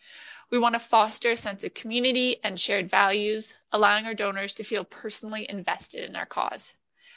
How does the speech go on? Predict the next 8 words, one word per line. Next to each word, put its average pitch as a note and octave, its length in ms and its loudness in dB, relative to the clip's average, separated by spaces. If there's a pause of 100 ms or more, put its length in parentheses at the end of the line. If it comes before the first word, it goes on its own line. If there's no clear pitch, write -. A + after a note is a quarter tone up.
(120)
And A3 80 -8
by A3 100 6
providing A3 460 2
opportunities G#3 760 -4
for G3+ 180 -4
involvement G3+ 840 0
and - 140 -4
engagement, G3+ 720 -2